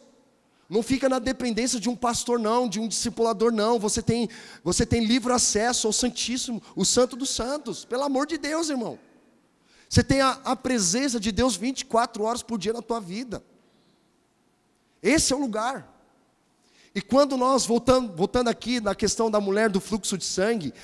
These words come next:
a, a, a, também a questão da, que eu es-, lembrei de falar, é que durante a, a T P M da mulher tem inchaço no ventre. Tem pessoas que estão inchadas, irmão. Estão com dores,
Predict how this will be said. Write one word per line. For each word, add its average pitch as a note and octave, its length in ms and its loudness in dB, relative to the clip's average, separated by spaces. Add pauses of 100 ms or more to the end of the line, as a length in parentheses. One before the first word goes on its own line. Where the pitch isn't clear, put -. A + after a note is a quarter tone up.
(260)
a, F3 240 -4
a, E3+ 180 -6
a, E3+ 40 -6
também A3 360 0
a A3 80 0
questão A3 340 0
da, F3 140 -6
que - 100 2
eu G3+ 220 6
es-, - 300 -2
lembrei F#3+ 300 2
de E3+ 80 -4
falar, F#3+ 400 0 (240)
é E3+ 80 -2
que G#3+ 160 -6
durante G#3 640 -2
a, E3 300 -2
a D#3+ 40 -4
T A3+ 180 -6
P G3 240 0
M A3 100 -4
da F#3+ 100 -4
mulher F#3 240 -4
tem G#3+ 180 -4
inchaço A3 540 -2
no A3+ 80 -8
ventre. F#3 500 -4 (1300)
Tem A#3+ 120 4
pessoas B3 360 -2
que A#3 60 -6
estão A#3 220 -2
inchadas, A3+ 680 0
irmão. D3 280 -4 (880)
Estão A3+ 200 6
com A#3 220 -2
dores, G3 640 2